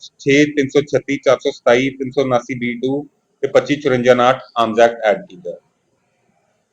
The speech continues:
ਤੇ ਫਿਲਹਾਲ, ਅਹ, ਸਾਡੇ ਕੋਲ, ਅਹ, ਆਪਣਾ ਸੁਨੀਲ ਤੇ ਚੰਦ ਗ੍ਰਿਫਤਾਰ ਹੈਗੇ ਆ ਜੀ,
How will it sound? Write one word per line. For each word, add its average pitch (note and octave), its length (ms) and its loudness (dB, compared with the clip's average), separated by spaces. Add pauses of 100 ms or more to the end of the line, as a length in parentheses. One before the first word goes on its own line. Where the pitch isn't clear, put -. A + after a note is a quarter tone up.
(420)
ਤੇ C3 340 2 (260)
ਫਿਲਹਾਲ, D#3 560 6 (520)
ਅਹ, C3+ 140 4
ਸਾਡੇ C3 260 2
ਕੋਲ, C#3+ 480 4 (500)
ਅਹ, A#2+ 500 4 (180)
ਆਪਣਾ A2+ 400 2 (920)
ਸੁਨੀਲ C#3+ 440 2
ਤੇ D#3+ 80 4
ਚੰਦ C#3 320 2 (160)
ਗ੍ਰਿਫਤਾਰ B2 360 4
ਹੈਗੇ C#3+ 320 0
ਆ D3 40 4
ਜੀ, D#3+ 240 -4